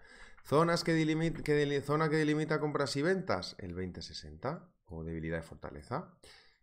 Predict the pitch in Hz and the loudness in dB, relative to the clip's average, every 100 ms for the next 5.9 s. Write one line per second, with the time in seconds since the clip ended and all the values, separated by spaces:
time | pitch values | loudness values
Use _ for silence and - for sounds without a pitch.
0 | - 82 82 82 80 80 80 90 80 78 | -10 -8 -6 -8 -10 -10 -6 -4 -4 -4
1 | 80 82 85 87 87 87 87 82 78 76 | -6 -6 -8 -8 -6 -4 -4 -6 -10 -14
2 | 71 73 143 - 78 73 71 80 127 - | -18 -12 -12 -10 -12 -12 -12 -10 -10 -12
3 | - - - - - - 95 101 95 98 | -20 -20 -20 -20 -20 -14 -8 -4 -2 0
4 | 107 107 117 131 147 - 165 196 - 87 | 2 2 4 6 6 6 2 0 0 -2
5 | 90 87 87 92 104 120 160 196 - | 0 0 0 0 0 2 4 2 -4